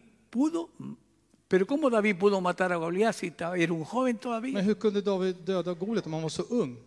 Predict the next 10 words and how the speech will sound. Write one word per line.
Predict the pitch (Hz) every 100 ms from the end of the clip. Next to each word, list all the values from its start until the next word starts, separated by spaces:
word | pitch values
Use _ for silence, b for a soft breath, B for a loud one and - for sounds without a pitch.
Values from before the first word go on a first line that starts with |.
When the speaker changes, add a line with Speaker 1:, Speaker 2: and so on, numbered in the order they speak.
| -
Speaker 1:
Por | - 175
una | 214 233
sola | - 220 208
razón. | 190 - 147 120
Speaker 2:
Av | - 175
en | 208
enda | 196 180 170
anledning. | 170 165 180 165 127 -
Speaker 1:
Porque | - 147 -
Jehová | 143 156 147 170 185